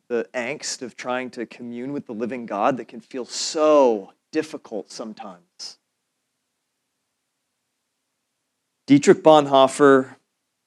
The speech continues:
at least he's, I believe, cited as saying this, had a hard time finding whether what the source was that he had said it. But he says this, "God,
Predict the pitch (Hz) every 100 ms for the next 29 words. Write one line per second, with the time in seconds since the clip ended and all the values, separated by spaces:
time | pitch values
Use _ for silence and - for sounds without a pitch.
0 | _ _ 127 147 160 - 160 131 - 127
1 | 123 131 123 107 - - _ _ _ -
2 | - 165 156 160 139 131 147 127 117 104
3 | 107 - - - _ - 127 127 139 127
4 | 135 123 - 127 127 123 120 120 117 113
5 | 110 123 123 - 127 120 117 117 - -
6 | - 110 - - 101 101 _ _ _ _
7 | _ _ _ _ _ _ _ _ _ -
8 | 131 131 175 147 110 123 95 - - -
9 | _ _ _ _ _ _ _ _ _ _
10 | _ _ _ _ _ _ _ _ _ _
11 | _ _ _ _ _ _ _ _ _ _
12 | _ _ - 107 135 151 165 190 202